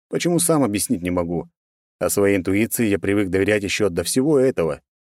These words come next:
Поскольку Фер весит уже больше десяти тонн, Захант решил использовать его как площадку. Мы залезли на него, и он модулями поднял нас в высоту. Данж выбрали в пяти километрах от поселения на высоте четыре с лишним тысячи метров.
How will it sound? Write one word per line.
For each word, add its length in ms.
Поскольку 460
Фер 360
весит 460
уже 180
больше 340
десяти 340
тонн, 360
Захант 480
решил 340
использовать 520
его 120
как 220
площадку. 680
Мы 140
залезли 440
на 100
него, 340
и 100
он 160
модулями 480
поднял 440
нас 260
в 40
высоту. 560
Данж 400
выбрали 340
в 60
пяти 240
километрах 500
от 80
поселения 580
на 100
высоте 380
четыре 400
с 120
лишним 340
тысячи 320
метров. 440